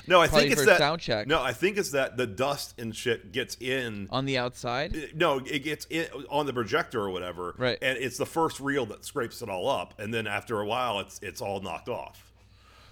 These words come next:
Speaker 2: Oh, shit, that makes sense.
Speaker 1: Yeah.
Speaker 2: Wow.
Speaker 1: I, I, I, 'cause, like, a movie like this is being shown on projectors that probably aren't always in use. So they have dust, you put it on the thing, then it gets dust, but it,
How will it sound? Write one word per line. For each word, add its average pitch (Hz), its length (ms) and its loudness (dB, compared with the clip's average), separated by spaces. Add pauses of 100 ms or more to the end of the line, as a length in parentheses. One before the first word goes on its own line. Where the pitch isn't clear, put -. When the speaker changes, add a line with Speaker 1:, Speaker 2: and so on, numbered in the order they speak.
(260)
Speaker 2:
Oh, 262 280 2
shit, 294 360 -6
that 190 160 -2
makes 254 180 -8
sense. - 540 -8
Speaker 1:
Yeah. 113 200 2
Speaker 2:
Wow. 320 400 -4
Speaker 1:
I, 120 240 -4
I, 113 40 2 (160)
I, 135 80 0
'cause, 143 200 0
like, 139 280 0 (680)
a 139 60 0
movie 170 300 4
like 143 180 2
this 151 240 2
is 113 120 -8
being 127 280 0
shown 127 320 0
on 110 140 -2
projectors 110 560 -2
that 107 160 -10
probably 113 320 0
aren't 113 180 0 (220)
always 110 560 2
in 98 100 -6
use. - 540 -6 (100)
So 110 220 0
they 135 180 2
have 123 160 4
dust, 95 340 -4
you 110 80 -10
put 117 180 0
it 110 60 -2
on 131 200 2
the 110 80 -2
thing, 104 400 0
then 98 120 -4
it 147 140 0
gets 113 220 -8
dust, 98 360 -4
but 110 140 -4
it, 101 300 -10